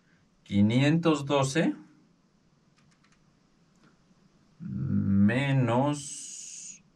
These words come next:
dos por seis mil quinientos sesenta y uno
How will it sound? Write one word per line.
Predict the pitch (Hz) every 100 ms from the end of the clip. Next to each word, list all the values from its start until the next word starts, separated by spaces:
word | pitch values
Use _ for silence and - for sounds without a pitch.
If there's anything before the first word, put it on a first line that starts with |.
| _
dos | - 98 113 127 123
por | - - 127 139 170 - _ _ _ _ _ _
seis | - 104 98
mil | 113 120
quinientos | 120 104 110 101 -
sesenta | - 123 123 139
y | 170
uno | 147 - -